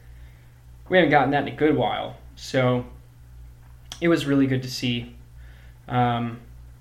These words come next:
one thing I did notice, you know, the first fifteen, twenty minutes, obviously nerves, nerves were there per usual. But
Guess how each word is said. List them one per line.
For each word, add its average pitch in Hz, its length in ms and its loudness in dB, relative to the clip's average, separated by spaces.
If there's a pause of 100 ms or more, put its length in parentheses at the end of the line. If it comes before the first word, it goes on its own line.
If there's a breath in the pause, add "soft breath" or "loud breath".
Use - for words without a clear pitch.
(580)
one 139 180 0
thing 143 120 2
I 131 80 4
did 131 220 0
notice, 123 540 0
you 127 80 -6
know, 120 120 -2
the 123 80 -10
first 147 260 0
fifteen, 143 300 -4
twenty 131 280 -2
minutes, 123 280 0
obviously 135 340 -4
nerves, 123 460 -2 (480 soft breath)
nerves 151 240 2
were 151 100 2
there 139 180 4
per 131 180 0
usual. 123 560 0 (1300)
But - 380 4